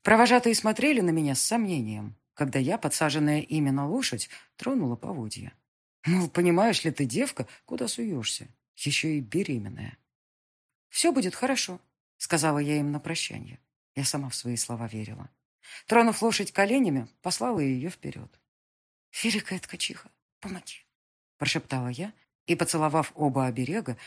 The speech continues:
подаренные богиней, положилась на милость Всевышних. Светало. Лошадь вязла в снегу, но упорно продвигалась вперёд. Она словно знала, куда идти.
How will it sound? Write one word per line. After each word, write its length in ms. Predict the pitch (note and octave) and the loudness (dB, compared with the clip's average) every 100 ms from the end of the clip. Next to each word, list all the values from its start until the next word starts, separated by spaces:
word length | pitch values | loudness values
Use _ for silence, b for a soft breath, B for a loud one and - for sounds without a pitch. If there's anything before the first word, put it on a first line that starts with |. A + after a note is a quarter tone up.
| B | B
подаренные 560 | A3 A3 G3+ F3 F3 F3+ | 0 4 4 4 4 2
богиней, 580 | F#3+ F3 C3 G2+ G2 - b b | 0 0 -2 -4 -12 -16 b b
положилась 540 | - A#2 A#2 A3+ E3+ - | -8 -4 -4 -4 -6 -2
на 80 | A#2+ | 0
милость 480 | D#3+ A#3+ C3 - - | 0 0 -4 -8 -10
Всевышних. 720 | - A3 C#3 G2 - E2 - _ _ _ _ _ _ _ _ | -8 -6 -6 -8 -10 -12 -18 _ _ _ _ _ _ _ _
Светало. 680 | - G3 C#4 F3+ E3 C#3+ D#3 _ _ _ | -4 0 0 0 -2 -4 -12 _ _ _
Лошадь 420 | - F#3 C4+ D#3 C3 | 2 4 4 0 2
вязла 300 | E3+ D3+ D#3 | 2 2 -2
в 80 | |
снегу, 460 | - D#3 D3 A3 B3+ b _ _ _ | -2 -2 0 -2 -6 b _ _ _
но 160 | D3+ D#3 | 2 4
упорно 380 | C3+ C#3+ G3+ C4 | 4 2 4 2
продвигалась 600 | C4+ G#3 G3 C3 A#2+ C#3+ | 2 -2 0 -2 -2 -4
вперёд. 480 | - F#3 B2+ - _ _ _ _ | -6 -6 -6 -12 _ _ _ _
Она 180 | - D#3+ | 0 2
словно 340 | D#3 F#3 G3 A#3 | 2 2 2 2
знала, 380 | A#3+ G#3 B2 | 2 2 0
куда 300 | A#2 C3 B2+ | -2 -2 -2
идти. 400 | C#3 - - A2 | -2 -2 -4 -6